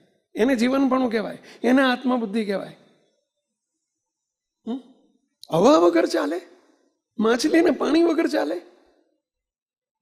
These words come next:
મોટા પુરુષ તો હવા તુલ્ય છે. આપણે માછલી છીએ, મોટા પુરુષ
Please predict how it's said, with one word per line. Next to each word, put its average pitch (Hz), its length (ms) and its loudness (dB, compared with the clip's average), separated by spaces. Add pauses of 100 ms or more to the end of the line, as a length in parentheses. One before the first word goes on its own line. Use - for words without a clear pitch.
(360)
મોટા 226 240 -10
પુરુષ 269 300 -6
તો 285 120 -4
હવા 160 320 -2
તુલ્ય 269 400 -8
છે. 220 160 -14 (1500)
આપણે 226 200 -2
માછલી 247 500 0
છીએ, 233 220 0 (760)
મોટા 214 240 -4
પુરુષ 277 280 -4